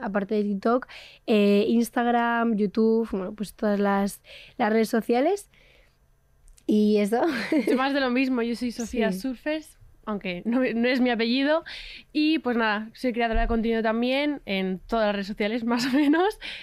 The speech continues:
Speaker 2: Empecé como ella hace seis años, en Musical.ly, ahora es TikTok, en Instagram, ahora Twitch y YouTube.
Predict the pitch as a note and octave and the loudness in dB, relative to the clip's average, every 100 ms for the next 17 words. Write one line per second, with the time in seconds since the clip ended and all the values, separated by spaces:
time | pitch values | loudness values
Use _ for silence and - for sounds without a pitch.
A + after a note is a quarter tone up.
0 | - A#3 A3 A3+ A3 A3+ A3 A3+ A#3 G#3+ | -4 -2 0 -2 0 0 0 0 -2 -4
1 | G#3+ B3 C4 C#4 C#4 B3 G#3 G3+ G3+ G#3 | -2 -2 0 0 -2 -2 -2 -4 -2 -2
2 | G#3 G3+ G3 F#3+ - A#3+ B3 B3 - G3+ | 0 -2 -4 -8 -4 0 0 -2 -4 -4
3 | G3+ - F#3 G3 G3+ G3+ G3 - G#3+ G#3 | -4 -4 -4 -2 0 0 -2 -2 0 2
4 | F#3+ G3 A3 A3 G#3+ G#3+ G3+ F#3+ B3 C4+ | 0 -2 -2 -2 -4 -4 -4 -2 -2 -2